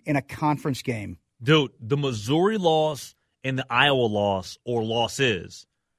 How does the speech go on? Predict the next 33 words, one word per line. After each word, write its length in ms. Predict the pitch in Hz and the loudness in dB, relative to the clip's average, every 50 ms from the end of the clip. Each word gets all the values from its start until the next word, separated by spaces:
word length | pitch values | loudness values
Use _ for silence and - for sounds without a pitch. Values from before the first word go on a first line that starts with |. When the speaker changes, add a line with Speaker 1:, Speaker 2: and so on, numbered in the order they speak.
| _ _ _ _ _ - | _ _ _ _ _ 2
Speaker 2:
those 240 | 156 175 190 135 | 4 4 4 2
are 60 | 143 117 | -2 -4
daggers. 640 | 92 113 98 90 87 - - - - - - _ _ _ _ _ _ _ _ _ - | -2 -2 -2 -2 -4 -8 -16 -20 -20 -20 -20 _ _ _ _ _ _ _ _ _ -2
I, 100 | 143 143 147 156 | -2 2 4 4
I 20 | 175 | 4
just 160 | 190 196 - | 4 2 0
don't 220 | - 262 247 - - | 0 0 0 0 0
think 200 | 208 208 175 - | 0 -2 0 -2
that, 180 | 175 147 - - | -6 -6 -2 4
I 120 | 139 147 | 4 4
don't 180 | 202 240 262 214 | 4 4 0 -2
think 140 | - 233 - | -4 -4 0
there's 220 | 202 180 143 107 | 0 0 0 0
anything 360 | 143 156 180 175 - 185 175 | -2 -4 -4 -4 -4 -4 -4
they 120 | 165 170 156 | -2 -4 -4
can 160 | - 156 131 | -4 -4 -2
do 140 | 120 151 165 | -2 0 0
to 80 | 151 | 0
overcome 480 | 127 127 131 123 127 - - 135 160 190 | 0 0 0 -2 -2 -4 -4 -4 -4 -4
that. 200 | 165 104 82 80 _ _ _ _ _ _ _ _ _ _ _ _ - 139 - - _ _ _ - - | -6 -10 -10 -14 _ _ _ _ _ _ _ _ _ _ _ _ -20 -20 -20 -20 _ _ _ -8 -2
I 40 | 160 | 2
mean, 300 | 190 196 185 175 - _ _ _ _ _ _ _ _ _ _ _ - 143 | 2 2 2 0 -6 _ _ _ _ _ _ _ _ _ _ _ -12 -10
do 140 | 131 110 180 | -4 0 2
you 100 | 196 196 | 2 2
give 200 | 151 160 220 190 | 2 0 -2 0
yourself 320 | 226 208 - - 208 - 165 | 0 0 0 0 -4 -4 -4
a 40 | |
chance 720 | - - - - - 151 156 165 196 240 277 277 - - - - | -6 -8 -10 -6 0 4 4 4 4 2 -2 -4 -6 -10 -8 -6
if 160 | - 135 175 | -6 -4 -2
you 80 | 196 | -2
beat 180 | 143 220 240 190 | -2 -2 -2 -2
Purdue? 420 | - 226 233 202 254 262 277 254 | -2 -2 -2 -2 -4 -4 -6 -8
Maybe. 920 | 208 156 139 131 135 139 139 151 175 214 247 214 208 285 302 320 370 339 | -8 -8 -8 -8 -6 -4 -2 -2 -2 -2 -4 -4 -4 -2 -2 -2 -4 -4